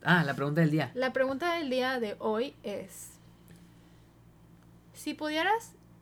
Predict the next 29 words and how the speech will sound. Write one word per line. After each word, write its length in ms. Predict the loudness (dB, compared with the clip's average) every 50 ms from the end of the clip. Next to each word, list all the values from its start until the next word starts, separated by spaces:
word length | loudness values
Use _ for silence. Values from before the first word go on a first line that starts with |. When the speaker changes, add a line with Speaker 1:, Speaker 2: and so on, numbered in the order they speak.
| -20 -4 -2
Speaker 2:
ah, 160 | 0 0 0 0
imaginemos 580 | 0 2 2 2 2 2 2 2 2 0 -2 -2
que 100 | -2 -2
no 80 | -2
existe 300 | -2 -2 -4 -6 -4 -4
el 100 | -4 -4
covid 300 | -4 -6 -6 -6 -6 -8 -8 -8
porque, 340 | -10 -10 -8 -10 -10 -12 -10
pues, 180 | -10 -8 -8
no 80 | -6 -8
es 120 | -8 -10
justo, 360 | -10 -12 -12 -8 -8 -8 -8 -8 -12 -14 -12
Speaker 1:
Ajá. 180 | -8 -6 -2 2
Speaker 2:
pero 220 | 4 4 4 4
si 160 | 2 -2 -6
tuvieras 1080 | -6 -4 -4 -4 -2 0 0 0 0 0 2 2 2 2 0 0 -2 -2 -4 -8 -14 -18 -20 -20 -20 -20 -20 -20 -20 -20 -16 -6 -4
que 100 | -4 -2
pasar 460 | 0 -2 -2 0 0 0 0 -2 -2
cinco 320 | -4 -2 -2 -2 0 0
días 220 | 2 2 2 2 0
de 80 | 0
vacaciones 720 | -2 -2 -2 -4 -6 -6 -6 -6 -6 -4 -4 -6 -6 -8 -8 -6
en 180 | -4 -4 -2
Disney 420 | -2 -2 -2 -2 -2 -4 -4 -4 -4
World 440 | -2 -2 -2 0 -2 -2 -4 -6 -8 -12 -18 -14 -8 -4
o 340 | -2 0 0 0 -2 -4 -8 -8
en 220 | -6 -6 -4 -4
Nueva 280 | -4 -6 -4 -4 -4 -4
York, 420 | -4 -4 -4 -4 -4 -6 -10 -18